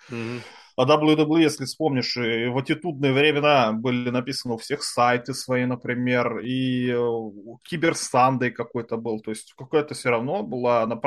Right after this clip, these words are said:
Speaker 1: Я бы
Speaker 2: направленность
Speaker 1: не
Speaker 2: именно на
Speaker 1: сказал.
Speaker 2: интернет-аудиторию.
Speaker 1: Ну, я бы не сказал. Так было очень много везде, в особенности, когда интернет, ну, так сказать, вот прям вот очень сильно расширялся.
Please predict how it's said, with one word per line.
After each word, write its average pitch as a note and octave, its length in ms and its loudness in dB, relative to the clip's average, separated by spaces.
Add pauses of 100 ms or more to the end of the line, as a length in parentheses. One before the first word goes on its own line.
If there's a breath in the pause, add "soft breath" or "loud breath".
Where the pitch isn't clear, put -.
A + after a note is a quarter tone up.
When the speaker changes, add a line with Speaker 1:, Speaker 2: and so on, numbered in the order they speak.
(120)
Speaker 1:
Я G3+ 140 4
бы G3+ 100 0
Speaker 2:
направленность - 0 -
Speaker 1:
не G#2+ 80 -2
Speaker 2:
именно A#2 160 -4
на B2 140 4
Speaker 1:
сказал. - 20 4
Speaker 2:
интернет-аудиторию. A2+ 1040 0
Speaker 1:
Ну, G3 40 -2
я G3+ 120 2
бы F3+ 80 -10
не F#3+ 80 -4
сказал. F3 400 -2
Так C#3+ 220 -2
было D#3 140 0
очень D#3 260 -2
много C3 180 -2
везде, C3+ 320 -4
в A2+ 60 -2
особенности, B2 400 -8
когда B2 180 -4
интернет, B2 480 -6
ну, - 60 -20
так B2 140 -10
сказать, - 260 -12
вот G#2+ 180 -16
прям A#2 240 -4
вот G#2+ 200 -8
очень C#3 280 -8
сильно B2 280 -6
расширялся. C#3 640 -4